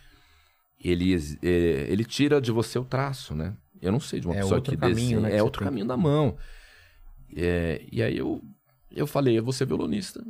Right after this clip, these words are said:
Speaker 1: e norteei minha vida pra ser violonista. Até que eu fui reprovado num vestibular de violão clássico da unesp. E eu reprovei não na prova prática e teórica de violão.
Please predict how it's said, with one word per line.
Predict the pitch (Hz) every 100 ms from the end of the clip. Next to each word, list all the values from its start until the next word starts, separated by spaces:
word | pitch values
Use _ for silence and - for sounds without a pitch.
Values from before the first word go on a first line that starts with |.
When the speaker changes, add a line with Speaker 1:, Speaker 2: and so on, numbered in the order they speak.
| 208 -
Speaker 1:
e | 135
norteei | 113 151 170 - 139 139
minha | 147
vida | 107 113
pra | 110 101
ser | 85
violonista. | 78 80 76 67 - - _ _ _ _ _ _ _ _ -
Até | 98 - 104
que |
eu | 117
fui | 113
reprovado | 104 - 113 101 98
num | 107
vestibular | 107 101 - 110 113 92 92 101 - -
de | 98
violão | 95 107 110
clássico | 110 98 92 - 101
da | 110
unesp. | 127 98 92 - - - - _ _
E | 90
eu | 87
reprovei | 101 95 87 95
não | 92 98 113
na | 107
prova | - 85 82 76
prática | - 80 82 - - 87 -
e | 90
teórica | - 85 80 87
de | 80
violão. | 78 85 82 76